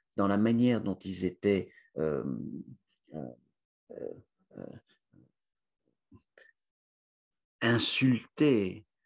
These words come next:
euh, ou bien, euh, euh,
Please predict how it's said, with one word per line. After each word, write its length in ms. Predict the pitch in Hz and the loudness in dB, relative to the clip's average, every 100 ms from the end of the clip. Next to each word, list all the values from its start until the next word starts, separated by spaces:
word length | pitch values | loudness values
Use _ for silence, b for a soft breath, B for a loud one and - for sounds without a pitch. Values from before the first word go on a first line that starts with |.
| _ _ - | _ _ -8
euh, 880 | 87 82 82 82 - - 50 50 - - - - - _ B B B _ _ _ _ _ _ _ _ _ - | -6 -4 -6 -8 -10 -12 -12 -14 -14 -16 -16 -18 -20 _ B B B _ _ _ _ _ _ _ _ _ -4
ou 100 | 104 | -2
bien, 480 | 98 95 87 82 - _ - | 0 0 -2 -6 -12 _ -16
euh, 240 | - 50 50 - - _ _ _ _ - | -14 -12 -16 -18 -20 _ _ _ _ -18
euh, 240 | - | -18